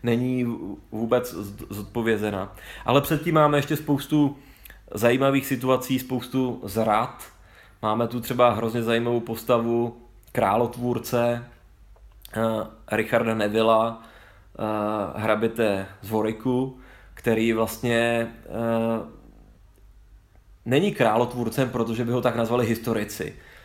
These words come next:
Oni ho nazvali už jeho, eh, jeho soudo-, soudobí. Eh, a vlastně on vytvořil toho prvního, tu první změnu,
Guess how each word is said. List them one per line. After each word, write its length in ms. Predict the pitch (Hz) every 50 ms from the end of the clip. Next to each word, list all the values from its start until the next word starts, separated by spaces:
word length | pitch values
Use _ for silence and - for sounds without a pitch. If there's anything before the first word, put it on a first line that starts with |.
| - - - -
Oni 200 | - 113 123 135
ho 80 | 135 135
nazvali 340 | 135 131 123 135 139 143 131
už 260 | 139 - - - -
jeho, 500 | 127 127 123 123 127 135 135 131 127 - - - - -
eh, 480 | - 117 120 120 120 120 120 117 117 104 - - - - -
jeho 240 | - 117 113 127 120
soudo-, 460 | - - 139 131 135 160 160 131 - - 113 113
soudobí. 680 | - 131 131 127 139 151 139 131 117 113 - - - - - - - - - - - - - - - - - - - - - 107
Eh, 760 | 110 110 107 107 107 104 104 107 104 104 104 95 85 65 - - - - - - - - - - - - - - - - - - - -
a 240 | 110 110 107 107 104
vlastně 480 | 107 117 113 - - 147 135 131 131 - - - -
on 160 | - 135 143 147
vytvořil 440 | 135 135 131 131 123 120 127 113
toho 180 | 113 120 117 127
prvního, 640 | - 123 117 107 117 123 120 117 113 127 127 127
tu 120 | 123 131 123
první 360 | 120 127 117 113 127 131 120
změnu, 580 | 110 117 113 113 117 120 120 120 123 147 160